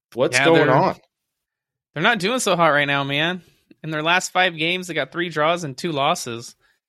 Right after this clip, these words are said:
Speaker 2: This is
Speaker 1: Yeah.
Speaker 2: two losses in a row, so they're, they've slid down the table quite a bit, actually. They're sitting in sixth place, so that's quite a fall from, you know, the third, fourth they were sitting in.
Speaker 1: Yeah, and I mean, they're three points ahead of Brighton.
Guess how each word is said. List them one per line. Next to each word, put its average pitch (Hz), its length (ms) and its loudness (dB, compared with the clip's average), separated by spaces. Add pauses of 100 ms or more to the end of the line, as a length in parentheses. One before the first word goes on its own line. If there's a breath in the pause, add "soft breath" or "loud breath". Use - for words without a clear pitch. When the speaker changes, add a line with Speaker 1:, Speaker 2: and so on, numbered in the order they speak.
(340 loud breath)
Speaker 2:
This 147 140 -10
is 131 100 -8
Speaker 1:
Yeah. 127 120 4
Speaker 2:
two 156 60 2
losses 165 440 2
in 156 60 -2
a 135 80 -2
row, 147 300 2
so 151 180 -8
they're, 156 360 -2
they've 151 160 2
slid 147 340 -2
down 147 200 -2
the 123 60 -14
table 143 280 -6
quite 151 220 0
a 123 40 -8
bit, 135 200 -2
actually. 117 500 -6
They're 139 400 -6
sitting - 280 -8
in 113 80 -10
sixth - 380 -6
place, 131 340 0
so 113 360 -2 (1120 loud breath)
that's - 180 -6 (320)
quite 156 280 4
a 147 40 0
fall 156 300 2
from, 131 420 -4 (300)
you 143 100 -10
know, 120 100 -8
the 123 100 -8
third, 151 440 0
fourth 151 320 -2
they 143 100 2
were 127 120 -2
sitting 147 340 -2
in. 117 240 -2 (960)
Speaker 1:
Yeah, 107 380 -4
and 90 120 -4
I 101 60 0
mean, 110 200 0
they're 117 340 0 (680)
three 147 320 -4
points 139 360 0
ahead 127 220 4
of 98 160 -4
Brighton. 101 600 0